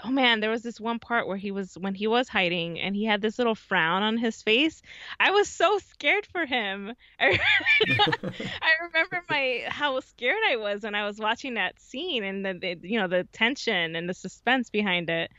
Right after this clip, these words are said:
Speaker 1: And it sort of also reminded me of Jurassic Park, because when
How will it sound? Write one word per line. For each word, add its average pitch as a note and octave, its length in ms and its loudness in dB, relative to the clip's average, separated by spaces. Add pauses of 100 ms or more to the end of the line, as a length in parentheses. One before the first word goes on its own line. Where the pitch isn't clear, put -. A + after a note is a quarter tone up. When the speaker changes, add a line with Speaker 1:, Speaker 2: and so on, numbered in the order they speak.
(460)
Speaker 1:
And F#3+ 840 2 (580)
it A#3 280 4
sort C#4+ 180 4
of D4+ 60 4
also B3 320 4
reminded G3+ 460 0
me G3 140 0
of F#3 100 2
Jurassic F#3 480 0
Park, F#3 420 2
because F#3 600 -2
when F#3+ 220 0